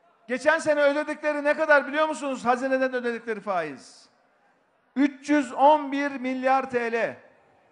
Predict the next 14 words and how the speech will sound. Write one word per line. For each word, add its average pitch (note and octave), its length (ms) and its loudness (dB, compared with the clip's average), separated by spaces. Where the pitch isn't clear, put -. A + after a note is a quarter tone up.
Eski B3 300 0
parayla D4 680 6
altı A#3+ 300 -2
sıfırı C#4+ 320 -2
atmadan C#4+ 480 2
söyleyeyim, C4+ 600 -4
üç A#3+ 220 -10
yüz A#3+ 80 -10
on C#4 220 0
bir D4 140 -6
katrilyon B3 640 -8
değil, D4 380 -12
kentrilyon. D3+ 680 -10
Bakın, C#4 360 4